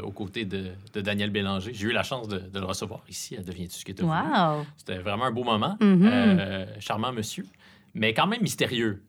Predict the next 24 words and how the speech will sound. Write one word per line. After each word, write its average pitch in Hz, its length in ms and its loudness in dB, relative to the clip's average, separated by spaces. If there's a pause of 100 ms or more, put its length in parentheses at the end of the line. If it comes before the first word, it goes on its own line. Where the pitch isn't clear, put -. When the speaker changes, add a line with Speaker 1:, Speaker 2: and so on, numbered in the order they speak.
Speaker 1:
Euh, 104 200 -2
après 104 200 -4
avoir 139 160 2
passé 131 260 2
deux 135 300 0
heures 147 100 -2
à 135 140 -4
sa 117 160 -8
compagnie, 113 520 -4
j'ai 104 160 -6
quand 117 180 -2
même 143 140 -6
l'impression 110 460 -6
de, 110 140 -10 (1500)
de 123 80 -4
pas 113 200 0
avoir 139 160 0
percé 127 260 -2
le 131 80 0
mystère 123 400 -4 (160)
complètement. 117 500 -6
Toi, 170 140 -4
est-ce 165 100 -4
que 131 160 -6